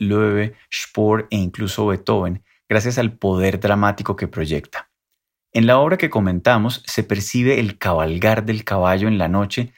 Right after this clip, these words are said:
sobre el cual un niño cada vez más aterrado alerta a su padre sobre la peligrosa presencia del rey de los elfos, que los acecha. También puede distinguir cómo el padre trata de apaciguar a su hijo explicándole sus temores de la manera más racional posible,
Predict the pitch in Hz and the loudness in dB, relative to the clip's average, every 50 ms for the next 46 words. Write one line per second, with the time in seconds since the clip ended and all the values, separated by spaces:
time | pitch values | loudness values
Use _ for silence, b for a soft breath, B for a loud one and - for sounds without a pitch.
0 | b b b b - - 113 107 107 107 110 107 - - 117 117 123 - - 139 | b b b b -2 2 2 2 2 2 0 -2 0 2 2 2 2 2 -2 -2
1 | 135 139 151 156 147 143 143 139 - 139 135 131 131 131 135 131 131 127 131 135 | 0 0 0 2 0 0 -2 -2 0 2 4 4 4 4 2 0 0 -2 -2 0
2 | - 131 120 - 104 98 95 98 101 107 120 - - - 95 95 92 98 104 110 | -2 -2 -2 -2 -2 0 2 4 4 4 2 2 0 -2 -2 0 2 2 2 2
3 | 113 110 - 120 117 110 104 - 95 85 - 104 104 110 113 123 139 139 - - | 0 0 0 0 0 2 0 -2 -6 -2 2 2 4 4 2 2 -2 -4 -4 -4
4 | 92 90 85 80 76 73 - _ - 78 76 76 73 76 80 95 92 95 - 107 | -4 -2 -2 -2 -4 -4 -4 _ -6 -6 -4 -4 -2 -2 0 0 0 -2 -2 -4
5 | 98 - 85 85 - - 98 98 95 - - 104 95 87 82 76 73 80 87 87 | -4 -4 -6 -6 -4 -2 -2 -2 -2 -2 -2 -2 -2 -2 -2 -6 -6 -4 -2 -2
6 | 87 82 90 85 82 87 - - 113 98 85 - - - 87 - - - _ - | -2 -2 -2 -4 -6 -4 -2 0 0 0 -2 -4 -10 -10 -10 -10 -10 -14 _ -10
7 | - 90 85 87 92 - 76 - - 101 95 95 - - 82 - _ _ _ _ | -6 -4 -4 -4 -4 -4 -4 -2 -2 -2 -2 -2 -4 -10 -12 -14 _ _ _ _
8 | _ _ _ _ - 98 98 95 95 104 110 110 110 110 - 117 113 113 113 113 | _ _ _ _ 0 0 2 2 2 2 2 0 0 0 0 2 2 2 2 2
9 | 110 101 98 - - 98 98 98 95 98 95 98 - 107 107 110 110 107 104 - | 0 -2 -4 -6 -4 -2 -2 -2 -2 -2 -4 -4 -2 -2 0 2 0 0 0 2
10 | 110 107 107 107 110 110 113 113 - _ - 107 107 107 104 - 117 110 104 - | 2 4 4 4 2 0 -2 -4 -4 _ -2 2 2 2 2 2 2 2 2 2
11 | - 92 90 - 85 82 90 95 95 104 104 - - 98 92 90 - - 107 - | 0 -6 -4 -4 -4 -2 0 0 0 0 -2 -4 -4 -4 -4 -4 -4 -4 -6 -6
12 | - - - - 92 87 87 - - 98 101 101 107 110 107 107 - 107 104 - | -8 -12 -8 -6 -6 -6 -4 -2 0 0 2 2 0 0 -2 -2 -4 -6 -8 -8
13 | - - 82 82 85 90 92 101 104 104 101 92 87 85 80 80 82 82 92 95 | -8 -6 -4 -2 0 0 0 0 0 0 0 0 0 -2 -2 -2 -2 0 0 0
14 | 101 104 107 110 110 113 110 - 110 110 - 95 87 117 110 - - 104 - - | 2 2 2 4 2 2 2 0 -2 -2 -2 -4 -2 -4 -4 -6 -6 -6 -4 -2
15 | 120 120 120 123 143 151 - | -2 -2 -2 -2 -4 -6 -8